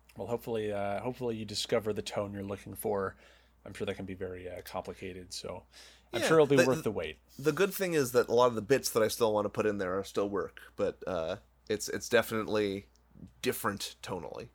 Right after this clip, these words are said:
Speaker 2: <laughs>
Speaker 1: Have you done much, like, recording for it, or is that still
Speaker 2: So I've been, uh, n-, I haven't done any recording. I've been working on visuals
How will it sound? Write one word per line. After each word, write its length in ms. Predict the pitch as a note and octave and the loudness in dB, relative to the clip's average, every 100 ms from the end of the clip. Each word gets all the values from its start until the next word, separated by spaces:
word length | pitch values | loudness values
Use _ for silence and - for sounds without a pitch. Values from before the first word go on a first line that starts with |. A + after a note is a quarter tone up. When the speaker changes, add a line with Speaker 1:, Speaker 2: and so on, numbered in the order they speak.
| _ | _
Speaker 2:
<laughs> 360 | - - - - _ _ | -4 -4 -4 -10 _ _
Speaker 1:
Have 160 | C#3+ D#3 | 0 0
you 80 | F3 | 2
done 420 | B2+ D3+ E3+ E3 | 4 4 0 -4
much, 320 | C#3+ C#3 - | -2 0 0
like, 180 | A#2+ - | -2 -2
recording 540 | A2 - G#2+ A#2 E3+ | -6 -6 -2 -2 -2
for 280 | E3+ F#3+ G#3 | -2 2 2
it, 80 | E3+ | 4
or 100 | G#2+ | 0
is 120 | G2 | 0
that 180 | G#2+ G2+ | -2 -4
still 380 | - G#2 G2 - _ | -4 -4 -6 -8 _
Speaker 2:
So 240 | - F#3 | -2 4
I've 140 | F3+ F#3+ | 4 6
been, 300 | G#3 G3 F#3+ | 6 4 0
uh, 400 | - D#3+ D#3+ D#3 - | 4 6 6 6 4
n-, 140 | C3+ - - | 2 0 0
I 80 | - | -2
haven't 240 | C#3 G#3 | 0 2
done 140 | A#3+ A3 | 2 0
any 160 | G3 | 0
recording. 640 | E3+ B2+ - A2+ A2 C3 C#3 | 2 2 2 4 4 6 4
I've 100 | A#2+ | 2
been 140 | B2+ | 2
working 240 | C3 C#3+ C#3 | 0 2 0
on 100 | G#2 | 0
visuals 720 | F2 C#3 B2 C#3 D#3 - | -4 -2 2 2 0 -4